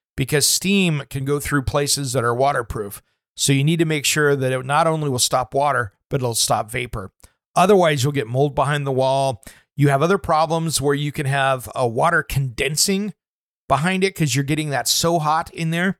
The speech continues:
that you can have water condense in the backside. So little tricks that you can do, like in my shower, I wanted to make sure that I kept it warm.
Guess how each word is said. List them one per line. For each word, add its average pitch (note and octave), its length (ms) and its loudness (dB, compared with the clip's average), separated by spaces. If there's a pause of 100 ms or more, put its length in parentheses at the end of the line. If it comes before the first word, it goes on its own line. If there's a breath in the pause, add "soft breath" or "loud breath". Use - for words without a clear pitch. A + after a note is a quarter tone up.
that - 340 -12
you C3 80 -2
can D3 120 0
have C3 160 0
water D3 240 2
condense C#3+ 480 -2
in C3+ 60 -8
the B2 60 -6
backside. D3+ 640 0
So - 180 2
little E3 280 2
tricks - 340 -2
that - 120 -6
you F3 100 -4
can D#3+ 180 -2
do, D#3+ 220 0
like C#3+ 240 0
in C3 100 -6
my B2+ 200 -2
shower, E3 380 2
I - 20 2
wanted D3 240 0
to C3+ 60 -2
make C3+ 180 -8
sure D3 180 -2
that C3+ 100 0
I A#2 60 0
kept - 260 -10
it - 140 -10
warm. A3+ 320 0